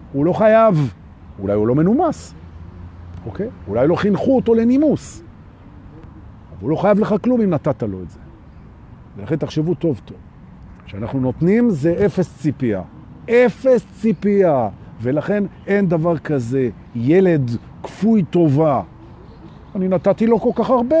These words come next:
והוא לא זה." אתה נתת לו, הוא לא חייב לך כלום. והפוך. אני אומר על הילדים שלי, כן? אותו דבר. הם לא חייבים לי כלום על מה שאני נותן. זה גם הסיבה שאני עושה איתם עסקאות. לא כזה נותן. "אתה רוצה אופניים חדשים?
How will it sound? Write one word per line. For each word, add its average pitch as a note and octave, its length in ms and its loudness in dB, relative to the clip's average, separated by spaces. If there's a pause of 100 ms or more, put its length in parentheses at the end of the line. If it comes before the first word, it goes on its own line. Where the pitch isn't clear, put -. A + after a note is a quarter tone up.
(120)
והוא F3 260 4
לא A3 220 6
זה." F3+ 300 0
אתה B2+ 140 -2
נתת B2+ 380 0
לו, D#4+ 140 4
הוא C#4 120 4
לא G#3+ 60 2
חייב C#4+ 180 0
לך C#4 200 -4
כלום. D4 300 -2 (960)
והפוך. - 560 2 (760)
אני A#2+ 60 -2
אומר F3+ 140 2
על G3+ 100 4
הילדים G3 420 4
שלי, F#3+ 440 0
כן? F#3+ 340 -2 (100)
אותו G3 260 -2
דבר. D3+ 200 -4 (200)
הם C#3+ 100 0
לא F#3+ 60 0
חייבים A#3+ 260 4
לי B3+ 100 0
כלום F#3+ 440 0
על C3 120 -2
מה D3+ 100 0
שאני E3 240 -2
נותן. C3+ 420 -2 (720)
זה G#2+ 120 -2
גם A#2 100 2
הסיבה E3+ 240 0
שאני A#2 200 -4
עושה B2 180 -2
איתם C3+ 220 0
עסקאות. G3+ 640 -4 (640)
לא D3+ 100 -8
כזה G4+ 240 0
נותן. D3 340 -2 (760)
"אתה - 80 -8
רוצה A#2+ 160 0
אופניים F#3+ 260 -2
חדשים? E3+ 460 -2